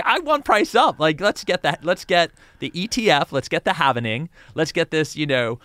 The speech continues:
supply shock. Let's get this demand from the E T F. Let's watch number go up. You know, I'd, I'd like to retire,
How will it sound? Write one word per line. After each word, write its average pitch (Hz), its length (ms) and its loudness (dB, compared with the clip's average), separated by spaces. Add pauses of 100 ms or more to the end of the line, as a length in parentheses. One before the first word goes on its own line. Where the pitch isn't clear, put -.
supply 160 560 2
shock. 117 420 0 (300)
Let's 135 160 -6
get 165 160 -4
this 160 160 -2
demand 143 520 -2
from 131 120 -14
the 127 120 -10
E 127 40 -10
T 123 200 -10
F. 107 200 -4 (240)
Let's 160 200 0
watch 180 320 0
number 151 280 -2
go 120 260 2
up. 101 280 -2 (220)
You 131 120 -8
know, 139 160 4
I'd, 160 340 2
I'd 156 200 0
like 165 280 -4
to 117 220 -2
retire, 98 580 -2